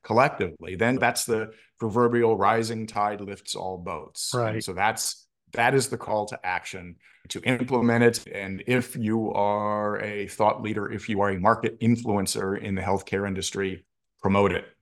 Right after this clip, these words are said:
Speaker 2: Right.
Speaker 1: Promote the strategic plan publicly. Put it into your,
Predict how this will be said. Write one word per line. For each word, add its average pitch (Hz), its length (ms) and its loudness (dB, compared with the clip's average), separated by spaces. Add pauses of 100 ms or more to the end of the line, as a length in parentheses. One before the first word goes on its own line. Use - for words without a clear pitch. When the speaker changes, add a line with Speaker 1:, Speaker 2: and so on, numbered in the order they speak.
(340)
Speaker 2:
Right. 120 140 0
Speaker 1:
Promote 104 320 6
the 98 80 2
strategic - 560 -6
plan 104 240 2
publicly. 104 540 2
Put 107 240 0
it 107 100 2
into 107 340 2
your, 101 460 0